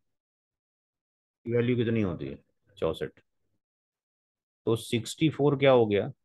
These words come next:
Block size हो गया कौन से octate में?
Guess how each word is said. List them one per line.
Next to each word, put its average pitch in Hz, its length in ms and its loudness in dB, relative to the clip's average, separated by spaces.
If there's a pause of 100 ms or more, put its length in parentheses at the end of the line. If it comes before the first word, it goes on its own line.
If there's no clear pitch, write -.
(680)
Block 101 340 0
size 123 280 2
हो 107 140 0
गया 113 160 0
कौन 107 240 -4
से 110 140 -2
octate 107 380 -4
में? 123 160 -8